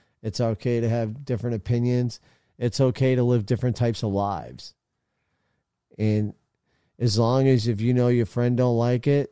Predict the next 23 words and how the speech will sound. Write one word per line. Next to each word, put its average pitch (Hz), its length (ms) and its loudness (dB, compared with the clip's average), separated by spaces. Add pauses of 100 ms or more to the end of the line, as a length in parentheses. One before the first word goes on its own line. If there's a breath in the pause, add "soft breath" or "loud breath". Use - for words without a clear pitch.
(120)
you 117 120 -16
don't 120 200 4
have 131 100 2
to 113 80 -6
bring 120 240 -2
it 113 80 0
up 120 140 -4
with 98 100 -2
each 90 200 -4
other. 78 340 -8 (380)
You 107 120 -18
can 98 100 -20
talk 107 260 -2
about 117 200 0
other 120 200 0
shit. - 320 -8
There's 104 400 -10
other 110 200 -2
stuff 101 260 -6
you 98 80 -4
get 92 140 -4
along 92 360 -4
with. 58 260 -14